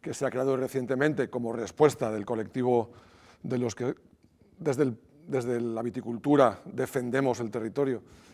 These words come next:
Y, y, y además desde, desde todo lo que significa la, la figura del, en la, en el ecologismo de Ricardo, que, que es un, es un personaje de referencia, no como yo, que soy un recién llegado, como quien dice, a,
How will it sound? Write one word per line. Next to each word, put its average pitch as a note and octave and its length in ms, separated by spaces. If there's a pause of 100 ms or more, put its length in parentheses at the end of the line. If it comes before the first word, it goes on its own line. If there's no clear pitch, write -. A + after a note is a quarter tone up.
(240)
Y, C3 300 (1400)
y, C3+ 380
y A#2 60
además B2+ 300
desde, B2+ 360
desde A#2 280
todo C3 280
lo C3+ 100
que B2 100
significa B2+ 640 (100)
la, A#2 260
la - 120
figura B2 300
del, B2 240
en A#2+ 160
la, A2+ 280
en A2+ 80
el A2+ 80
ecologismo B2+ 520
de C3 100
Ricardo, G#2+ 380
que, F#2 240
que G2 100
es F#2 120
un, F#2+ 280 (1000)
es - 180
un C#3 80
personaje B2+ 360
de C3 80
referencia, C3 560
no C3 140
como B2 220
yo, A#2+ 120
que B2 100
soy A#2+ 180
un B2 120
recién A#2+ 300
llegado, A#2 360
como A2+ 180
quien G#2 180
dice, G#2+ 280
a, F2 260